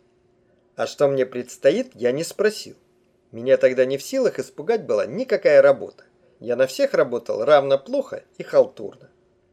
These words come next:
А на завтра эту записку медленно и вдумчиво читал ее адресат Рабинович,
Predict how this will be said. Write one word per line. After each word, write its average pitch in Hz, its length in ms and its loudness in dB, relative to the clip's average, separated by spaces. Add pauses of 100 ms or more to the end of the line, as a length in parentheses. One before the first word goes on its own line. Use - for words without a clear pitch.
(640)
А 107 100 -14
на 101 140 -8
завтра 139 400 2
эту 127 200 -2
записку 120 520 -10
медленно 127 580 -6
и - 40 -12
вдумчиво 113 560 -8
читал 131 400 0
ее 127 220 0
адресат 107 500 -4
Рабинович, 123 720 -8